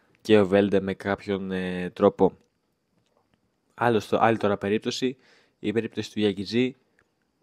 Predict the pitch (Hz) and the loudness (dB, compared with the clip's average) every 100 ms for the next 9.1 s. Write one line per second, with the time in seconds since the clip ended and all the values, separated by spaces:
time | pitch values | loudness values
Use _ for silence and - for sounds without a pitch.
0 | _ - 117 113 110 - 107 110 110 110 | _ 2 2 2 -4 -4 -4 0 0 -2
1 | 107 107 104 - 95 - - 110 101 101 | -8 -8 -8 -10 -14 -14 -10 -8 -4 0
2 | 110 120 120 _ _ _ _ _ _ _ | 0 0 -4 _ _ _ _ _ _ _
3 | _ _ _ _ - 107 - 110 113 104 | _ _ _ _ -6 -4 -2 0 0 -2
4 | 98 113 107 92 98 110 113 _ _ _ | -4 -4 -2 -6 -4 -6 -8 _ _ _
5 | _ _ - - 104 98 110 101 92 98 | _ _ -16 -14 -10 -2 -2 -2 -6 -4
6 | 110 104 - 98 95 113 107 98 95 92 | -4 -8 -16 -12 -4 -2 -2 -6 -10 -8
7 | 101 104 113 113 _ _ _ _ _ _ | -6 -4 -4 -6 _ _ _ _ _ _
8 | - 113 123 120 - 117 113 - 101 90 | -6 -4 -2 -6 -4 -4 -4 -4 -8 -8